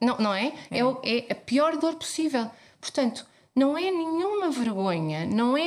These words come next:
Speaker 1: nenhum problema.
Speaker 2: Não é nenhum falhanço.
Speaker 1: Não é nenhum falhanço
Speaker 2: É verdade.
Speaker 1: não se conseguir lidar com uma dor destas,
Speaker 2: Claro.
Speaker 1: não é?
Speaker 2: Claro.
Speaker 1: Pronto.
Speaker 2: Oh, oh, Hélia, é,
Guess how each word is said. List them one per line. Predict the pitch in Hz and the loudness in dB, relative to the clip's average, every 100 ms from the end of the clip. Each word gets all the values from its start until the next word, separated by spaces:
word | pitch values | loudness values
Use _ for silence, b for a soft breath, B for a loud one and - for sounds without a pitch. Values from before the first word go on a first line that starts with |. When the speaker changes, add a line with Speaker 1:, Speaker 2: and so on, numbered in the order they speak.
| 349 | -2
Speaker 1:
nenhum | 339 339 359 | -2 -2 -4
problema. | 359 302 254 240 208 | -4 -2 0 0 0
Speaker 2:
Não | |
é | 214 208 | 0 0
nenhum | 233 233 | -2 -2
falhanço. | 233 202 202 226 311 | -2 0 0 0 2
Speaker 1:
Não | 339 359 | 2 0
é | 370 | 0
nenhum | 359 349 403 | -2 0 -2
falhanço | 381 - 330 269 233 220 170 | -2 0 2 2 2 -2 -2
Speaker 2:
É | |
verdade. | 165 294 - | -2 -2 -4
Speaker 1:
não | 311 349 | -4 -2
se | 339 | -2
conseguir | - 349 - 349 | -2 -4 -2 -2
lidar | 349 339 339 359 | 0 0 -2 -2
com | 359 | -2
uma | 359 | -2
dor | 359 359 | 0 -2
destas, | 359 381 370 - 165 170 - | 0 -2 -2 -4 -4 -4 -4
Speaker 2:
Claro. | 220 226 | 0 0
Speaker 1:
não | |
é? | 214 262 - _ | 0 -2 -6 _
Speaker 2:
Claro. | - 175 202 | -8 -4 -2
Speaker 1:
Pronto. | 190 - - - - B B B | -4 -8 -16 -16 -18 B B B
Speaker 2:
Oh, | 226 226 214 196 | 0 2 4 4
oh, | |
Hélia, | 156 151 160 | 2 0 0
é, | 202 208 202 190 - | 0 0 0 -2 -6